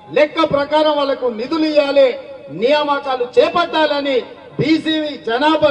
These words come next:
లెక్కలు కట్టమని ఆదేశాలు ఇచ్చి, జీవోలు ఇచ్చి, నిధులు ఇచ్చినందుకు రేవంత్ రెడ్డిని ఓడగొట్టాలి, కాంగ్రెస్ను పడగొట్టాలన్నా దేనికోసం పడగొట్టాలి, దేనికోసం ఓడగొట్టాలి?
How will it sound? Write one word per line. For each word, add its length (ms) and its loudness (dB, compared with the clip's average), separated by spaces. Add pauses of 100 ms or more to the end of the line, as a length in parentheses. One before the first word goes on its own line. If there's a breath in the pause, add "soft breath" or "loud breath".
(100)
లెక్కలు 400 0
కట్టమని 420 -4 (500)
ఆదేశాలు 540 0
ఇచ్చి, 160 -14 (160)
జీవోలు 440 4
ఇచ్చి, 160 -12 (140)
నిధులు 320 2
ఇచ్చినందుకు 520 -2 (760)
రేవంత్ 400 -2
రెడ్డిని 360 -4
ఓడగొట్టాలి, 520 2 (120)
కాంగ్రెస్ను 520 -8
పడగొట్టాలన్నా 640 -10 (120)
దేనికోసం 600 -2 (100)
పడగొట్టాలి, 520 -4 (120)
దేనికోసం 420 2 (100)
ఓడగొట్టాలి? 440 -10